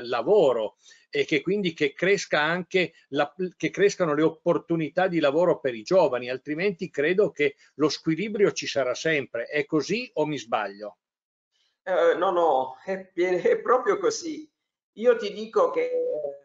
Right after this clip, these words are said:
Speaker 2: ehm, innanzitutto faccio un'affermazione abbastanza forte.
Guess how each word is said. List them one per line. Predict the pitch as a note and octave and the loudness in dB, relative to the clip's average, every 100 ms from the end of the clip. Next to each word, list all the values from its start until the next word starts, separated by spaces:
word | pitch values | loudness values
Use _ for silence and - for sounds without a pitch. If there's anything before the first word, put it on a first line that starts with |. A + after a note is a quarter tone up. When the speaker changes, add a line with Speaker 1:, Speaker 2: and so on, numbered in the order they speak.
| A#2 C3+ _ C3+ | -20 -20 _ _
Speaker 2:
ehm, | C3+ C3 B2 B2 A#2 A#2 D#3+ | -16 -12 -10 -10 -10 -10 -6
innanzitutto | E3 G3+ A3 A3+ F4+ F#3+ F3+ | -2 -2 -4 -6 0 0 2
faccio | - - | 0 -2
un'affermazione | D#3 D3+ D3+ D3 D#3 D#3 G3+ E3+ | -2 -2 -2 -4 -4 0 0 0
abbastanza | C#3 - C3+ - A#2+ | -4 -4 -10 -10 -12
forte. | - G2+ - | -12 -16 -18